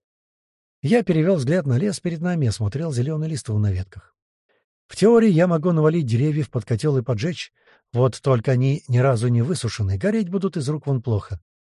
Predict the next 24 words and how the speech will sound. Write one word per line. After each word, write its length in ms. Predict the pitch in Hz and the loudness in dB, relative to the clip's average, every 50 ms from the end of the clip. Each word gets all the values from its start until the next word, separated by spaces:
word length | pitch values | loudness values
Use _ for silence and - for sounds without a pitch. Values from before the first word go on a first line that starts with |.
| _ - _ _ _ | _ -20 _ _ _
Конечно, 420 | - 160 180 190 175 143 - 160 | 0 2 4 4 2 0 0 0
если 380 | 156 135 120 139 135 110 - 135 | 0 0 2 0 -2 -2 -2 0
я 100 | 135 139 | 2 4
вообще 300 | 139 143 110 - 117 107 | 2 2 0 0 -2 -2
смогу 320 | - 120 123 127 127 147 | -2 0 -2 -2 0 0
их 120 | 139 117 - | -2 -2 -2
поджечь. 460 | - 147 113 104 101 87 - - _ _ _ _ _ _ _ _ _ _ _ _ - | -4 -4 -2 -2 -4 -4 -6 -14 _ _ _ _ _ _ _ _ _ _ _ _ -2
В 40 | 131 | 0
общем, 460 | 139 131 - - - 139 143 156 _ | 0 0 0 0 -2 -2 -2 -2 _
там 300 | - - 139 139 135 131 - _ | 0 2 2 2 2 0 -4 _
геморроя 640 | - 110 113 131 135 135 151 185 190 185 175 175 175 | -4 0 2 2 2 2 2 2 0 0 0 -2 -4
больше, 460 | 165 131 143 175 196 190 151 - 180 | -4 -4 -2 0 0 -2 -2 -4 -8
чем 240 | - - 151 143 117 | -4 -4 -4 -4 -2
толка 320 | - 175 170 131 - - 107 | -2 -2 -2 -2 -4 -4 -4
будет. 400 | 107 131 107 85 87 _ _ _ _ _ _ _ _ _ _ _ _ | -4 -4 -4 -6 -8 _ _ _ _ _ _ _ _ _ _ _ _
Сырые, 440 | - - - 202 247 254 254 240 226 | -10 0 2 2 2 4 2 2 2
ну 160 | 180 220 240 | 2 2 2
или 120 | 220 170 139 | 2 2 0
свежесрубленные 760 | - - 185 185 139 127 - 165 208 214 170 156 139 139 127 | -2 0 -2 -2 -2 -2 -2 0 0 0 2 2 2 2 4
дрова 440 | 113 117 113 123 151 185 196 196 151 | 2 2 2 2 0 0 0 -2 -2
так 340 | - - 143 151 139 - | 0 0 0 0 0 0
и 40 | 156 | 0
норовят 440 | 143 143 135 127 113 110 120 123 - | 0 2 2 2 2 2 0 -2 0
погаснуть 600 | - 170 160 151 135 123 - - 117 98 - - | -2 -4 0 0 -2 -2 -2 -2 -4 -4 -4 -6